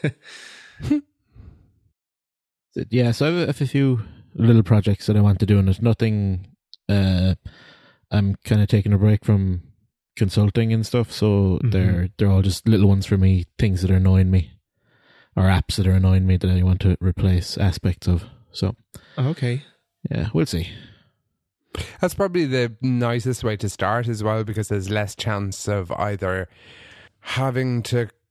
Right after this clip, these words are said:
Speaker 3: like, work with third-party libraries or have to inherit a code base that isn't in great shape.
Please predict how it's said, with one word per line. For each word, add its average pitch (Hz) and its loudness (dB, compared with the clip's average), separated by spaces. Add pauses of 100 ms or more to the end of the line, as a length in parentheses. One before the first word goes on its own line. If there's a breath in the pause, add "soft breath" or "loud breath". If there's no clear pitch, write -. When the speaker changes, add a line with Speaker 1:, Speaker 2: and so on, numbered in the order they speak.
(140)
Speaker 3:
like, 117 -2
work 117 -4
with 113 -2
third-party 110 -4
libraries 127 -2
or 104 -2
have 101 -6
to 104 -4
inherit 104 -4
a 101 -8
code 110 -2
base 107 -4
that 101 -6
isn't 98 -6
in 101 -4
great 98 -6
shape. 107 -6